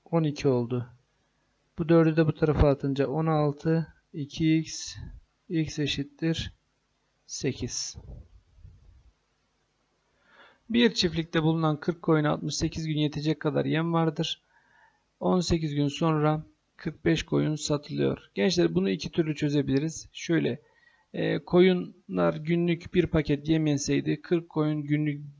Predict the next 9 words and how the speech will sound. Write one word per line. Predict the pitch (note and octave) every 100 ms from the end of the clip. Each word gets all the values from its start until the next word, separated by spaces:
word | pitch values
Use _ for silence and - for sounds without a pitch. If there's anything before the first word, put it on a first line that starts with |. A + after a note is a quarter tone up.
| _ - -
kırk | - F3 -
paket | C#3+ C#3 C3+
yem | D#3+ D3
yerdi. | C#3 C3+ C3+
Altmış | D#3 E3 D#3
sekiz | - D3+ D#3+
ile | D#3
çarpınca | D3+ C#3+ C3+ D3 D#3
toplam | - C#3+ - D#3+ E3